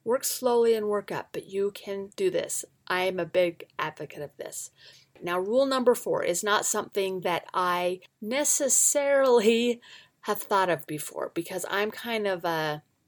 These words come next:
all-in kind of girl. All or nothing sometimes is my way, and I like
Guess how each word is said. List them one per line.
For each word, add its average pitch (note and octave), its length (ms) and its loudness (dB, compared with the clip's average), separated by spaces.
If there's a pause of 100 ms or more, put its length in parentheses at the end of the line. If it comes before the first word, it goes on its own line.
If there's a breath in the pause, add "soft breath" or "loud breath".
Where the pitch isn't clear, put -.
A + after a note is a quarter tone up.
(240)
all-in F3 760 0
kind D#3+ 360 -10
of D3+ 220 -12
girl. - 480 -8 (220)
All A3 160 8
or A3+ 100 4
nothing F#3+ 600 0 (240)
sometimes F3+ 600 -4
is E3+ 260 -6
my E3+ 220 -6
way, - 420 -2
and D#3+ 200 -8
I F3+ 440 -2 (480 loud breath)
like G#3 460 4